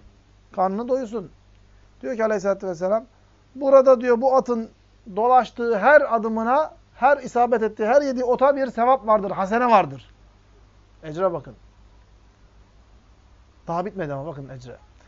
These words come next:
وَلَوْ أَنَّهَا قَطَعَتْ طِيلَهَا.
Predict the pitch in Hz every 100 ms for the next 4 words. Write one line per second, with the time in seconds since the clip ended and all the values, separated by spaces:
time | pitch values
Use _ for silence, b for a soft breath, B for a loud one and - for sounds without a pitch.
0 | b b 160 190 220 262 285 262 247 262
1 | 254 240 240 240 262 262 240 254 - _
2 | - 269 269 247 233 220 226 220